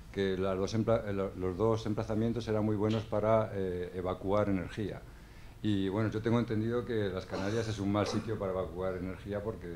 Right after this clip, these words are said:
son islas muy pequeñas con bajos consumos.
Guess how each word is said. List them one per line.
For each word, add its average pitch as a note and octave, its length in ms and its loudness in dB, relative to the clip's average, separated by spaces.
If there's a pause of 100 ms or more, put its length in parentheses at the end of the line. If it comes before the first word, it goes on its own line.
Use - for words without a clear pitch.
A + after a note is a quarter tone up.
(320)
son F2+ 160 -10
islas F2 280 -8
muy F#2 100 -6
pequeñas G2 460 -4
con E2 260 -4
bajos D#2+ 240 -8
consumos. D2+ 480 -4